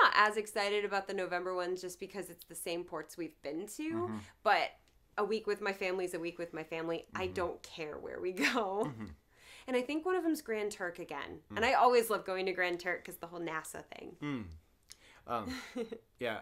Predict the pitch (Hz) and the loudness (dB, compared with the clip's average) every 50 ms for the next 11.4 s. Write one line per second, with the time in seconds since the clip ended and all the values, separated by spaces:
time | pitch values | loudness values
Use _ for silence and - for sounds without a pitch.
0 | - - 123 117 117 113 - 117 117 113 113 107 110 113 110 104 104 110 110 110 | -6 -8 -6 -6 -4 -4 -4 -4 -4 -4 -4 -4 -6 -8 -8 -6 -6 -6 -6 -6
1 | 104 107 107 101 - 110 110 - - 113 107 107 101 107 95 - 123 113 110 110 | -6 -6 -6 -6 -8 -8 -8 -8 -6 -6 -6 -6 -6 -8 -6 -4 -4 -4 -2 -4
2 | 107 - - 120 120 123 120 120 - 131 127 123 120 113 113 113 - 123 120 110 | -4 -6 -8 -6 -4 -4 -2 0 2 2 2 2 2 -2 -4 -4 -4 -2 -2 -2
3 | 113 110 110 - 117 113 - - 120 117 113 110 104 - - 120 117 117 120 117 | -2 -4 -4 -6 -8 -8 -6 -6 -6 -4 -6 -6 -6 -6 -4 -4 -4 -4 -4 -4
4 | 113 101 110 110 113 - - 131 127 117 107 127 117 - - 175 175 - - 247 | -4 -2 -2 -2 -2 -2 -2 -4 -4 -2 -4 -6 -4 0 2 2 2 4 4 6
5 | 240 247 226 - 107 143 185 214 - - 202 202 - 151 - - - - 208 254 | 6 6 6 4 2 4 4 4 6 6 4 4 4 2 0 0 2 4 6 6
6 | 269 226 233 - 466 440 381 226 233 - 320 359 - 247 320 294 330 - - - | 6 6 6 6 8 8 8 8 10 10 10 10 12 12 10 10 10 8 6 2
7 | 269 254 - - - - - - - - - - - - - - - - 123 113 | 2 0 -4 -8 -16 -18 -20 -20 -20 -20 -20 -20 -20 -20 -20 -18 -12 -8 -4 2
8 | 120 127 127 113 - 147 127 190 196 - - - - 170 160 156 156 165 170 170 | 4 4 6 6 6 6 6 6 4 2 0 -4 -4 -2 -2 -2 -2 -2 -2 -2
9 | 175 196 - - - - 117 135 151 160 160 180 175 175 170 160 151 156 151 147 | -4 -6 -10 -16 -12 -8 0 2 4 6 6 6 6 8 6 6 6 6 6 6
10 | 147 143 147 135 123 135 135 139 143 - - 135 131 127 120 110 131 120 113 104 | 6 4 2 2 2 2 2 2 0 -2 -4 -2 -2 -2 -2 0 -2 -2 -2 -2
11 | - - - - - - - - | -6 -8 -12 -12 -14 -16 -18 -18